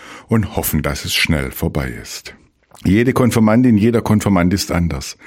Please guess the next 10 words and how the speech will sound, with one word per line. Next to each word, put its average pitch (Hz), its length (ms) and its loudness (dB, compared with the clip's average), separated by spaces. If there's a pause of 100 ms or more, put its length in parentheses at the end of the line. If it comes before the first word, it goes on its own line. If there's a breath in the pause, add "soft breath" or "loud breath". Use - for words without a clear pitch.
(540 loud breath)
Diversität 104 640 2
ist - 220 0
selbstverständlich 98 880 0
und 85 160 0
Gleichmacherei 82 800 2
auf - 180 -4
keinen 95 300 2
Fall 85 260 -2
ein 76 160 0
Ziel. 71 360 -8